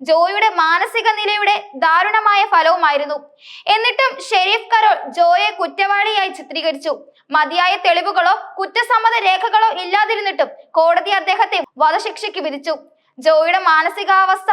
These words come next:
മനസ്സിലാക്കാൻ പോലും കോടതി ശ്രമിച്ചില്ല. കേസിന്റെ വിചാരണ നടക്കുമ്പോൾ തന്നെ യഥാർത്ഥ കുറ്റവാളികളായ ഫ്രാങ്ക് അഗിലറിനെ പോലീസ് പിടികൂടിയിരുന്നു. അഗിലർ ജോ അരഡിയുടെ മാനസികാവസ്ഥയെക്കുറിച്ച് മനസ്സിലാക്കുകയും ജോ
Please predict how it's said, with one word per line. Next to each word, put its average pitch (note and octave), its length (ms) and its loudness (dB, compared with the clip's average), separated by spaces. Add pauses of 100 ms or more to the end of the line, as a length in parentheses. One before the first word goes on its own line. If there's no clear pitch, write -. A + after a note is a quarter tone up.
മനസ്സിലാക്കാൻ G4+ 640 0
പോലും G4+ 220 0 (100)
കോടതി D#4 380 2
ശ്രമിച്ചില്ല. D4+ 420 -4 (520)
കേസിന്റെ B4 440 2
വിചാരണ G#4+ 540 2
നടക്കുമ്പോൾ G#4 520 2
തന്നെ F#4+ 240 0 (300)
യഥാർത്ഥ F#4 460 2
കുറ്റവാളികളായ G4+ 760 0 (280)
ഫ്രാങ്ക് F4 360 2 (200)
അഗിലറിനെ F#4+ 540 0 (140)
പോലീസ് F4 460 0
പിടികൂടിയിരുന്നു. E4+ 600 -4 (240)
അഗിലർ F4+ 320 -2 (300)
ജോ E4 100 6 (200)
അരഡിയുടെ F#4+ 500 0
മാനസികാവസ്ഥയെക്കുറിച്ച് G#4 1200 -2
മനസ്സിലാക്കുകയും G4 720 -2 (400)
ജോ G4 100 2